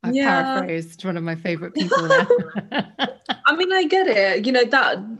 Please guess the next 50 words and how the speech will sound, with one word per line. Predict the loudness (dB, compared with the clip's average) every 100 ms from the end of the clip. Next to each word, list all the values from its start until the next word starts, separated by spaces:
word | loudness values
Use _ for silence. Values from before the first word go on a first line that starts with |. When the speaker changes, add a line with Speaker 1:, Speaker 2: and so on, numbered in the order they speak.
| 0
Speaker 2:
again, | 0 2 2 2
but | 2
that | 2 2
doesn't | 0 0 0
mean | 0 0 0
that | 2 2 0 -8
someone | -6 -4 -2 0
that | 0 0
doesn't | -4 -2 0
love | 0 0
themselves | -2 -4 -4 -4 -4
shouldn't | -2 0 0
be | 0
loved | -2 -2 -4
by | -2 0
other | -2
people. | -4 -4 -4
Of | -6
course | -4 -4 -2
they | -2 -2
should. | -2 0 0 -2
Speaker 1:
Mm. | -8 -10 -18 -8
Speaker 2:
But | -2
it's, | -2 -2 -4 -2 -2
again, | 0 2 2 2
it's | 0 -2
just | -4 -6 -4
a | -4
journey | 0 0 2 0 0
in | 0
life | 0 0 -2 -10 -8
that | -6
you | -6
go | -2 0 0
through, | 0 -4 0 0 -2 -12 -20 -4
you | -2
know, | 2 2 2 -2 _
you | -8 -4
know, | -2
understanding | 0 0 0 -2 -2 -2 -2
who | -4 -4
you | -2 0
are, | 0
what | 0 0
your | -2
purpose | -4 -6 -8 -6 -8 -8
is. | -8 -4
I'm | 0
all | 2 2
of, | -2